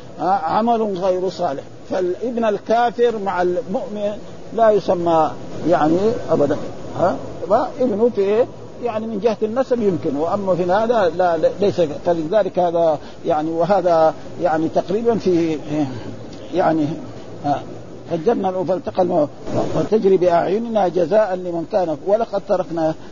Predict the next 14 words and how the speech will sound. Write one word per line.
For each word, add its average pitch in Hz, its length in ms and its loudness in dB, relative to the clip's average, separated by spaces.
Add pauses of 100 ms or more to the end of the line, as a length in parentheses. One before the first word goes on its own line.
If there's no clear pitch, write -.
(100)
منها 160 880 0
آية 226 280 2 (100)
فهل 185 260 2
من 175 220 -4
مدكر، 170 380 -4
فهل 175 300 0
من 170 400 -4
يت-، 165 420 -6
يتذكر؟ 185 420 0 (440)
يا، 165 220 2 (440)
فما 165 480 4
زي 202 80 2
ما 190 140 4
يقول: 175 200 2